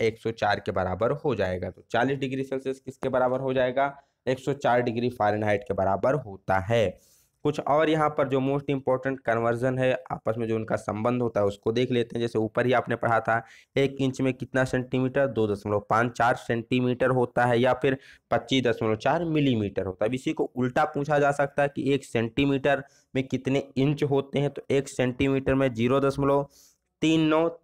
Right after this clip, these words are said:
तीन सात इंच होते हैं, ठीक है। कितने होते हैं, तो एक सेंटीमीटर में ज़ीरो दशमलव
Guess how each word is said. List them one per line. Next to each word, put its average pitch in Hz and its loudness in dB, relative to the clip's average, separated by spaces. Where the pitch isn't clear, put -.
तीन 151 4
सात 143 0
इंच 147 -2
होते 113 0
हैं, 107 0
ठीक 131 0
है। 160 2
कितने 143 0
होते 147 0
हैं, 160 0
तो - -8
एक 139 0
सेंटीमीटर 147 0
में 147 -2
ज़ीरो 127 0
दशमलव 143 -6